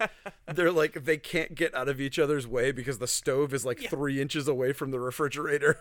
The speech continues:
Speaker 2: <laughs> Like,
Speaker 1: And they make a, here's another joke that doesn't make any sense with the butter. Like, as if that's, like, a sex thing?
Speaker 2: Yeah, she's gonna stick it up her
Speaker 1: So,
Speaker 2: butt.
Speaker 1: but who does that with butter? Oh.
Speaker 2: Weirdos.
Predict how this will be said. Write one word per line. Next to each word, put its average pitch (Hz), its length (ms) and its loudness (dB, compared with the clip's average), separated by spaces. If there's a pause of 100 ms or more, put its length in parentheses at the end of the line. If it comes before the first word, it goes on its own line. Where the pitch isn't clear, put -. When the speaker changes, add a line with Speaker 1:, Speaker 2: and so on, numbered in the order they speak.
(120)
Speaker 2:
<laughs> - 40 -16
Like, - 420 -10 (580)
Speaker 1:
And 240 180 -2
they 247 100 -2
make 294 260 -6
a, 226 240 -6
here's 285 180 -8
another 349 240 -6
joke 151 280 -6
that 147 60 -6
doesn't 143 180 -8
make 131 140 -8
any 127 120 -10
sense 127 300 -12
with 151 80 -12
the 160 80 -4
butter. - 380 -6 (220)
Like, 135 300 -6 (800)
as 151 140 -6
if 196 100 -12
that's, 208 160 -4
like, 233 140 -6
a 170 80 -4
sex - 480 -12 (540)
thing? - 140 -4
Speaker 2:
Yeah, 110 200 -2
she's 123 260 -10
gonna 113 280 -6 (100)
stick - 260 -8
it 107 80 -8
up 92 80 -14
her 87 60 -12
Speaker 1:
So, - 140 -6
Speaker 2:
butt. - 200 -8
Speaker 1:
but 254 80 -8
who 294 140 -8
does 330 240 -6
that 302 160 -6
with 277 180 -16
butter? 277 320 -8 (300)
Oh. 202 560 -4 (680)
Speaker 2:
Weirdos. 101 600 -8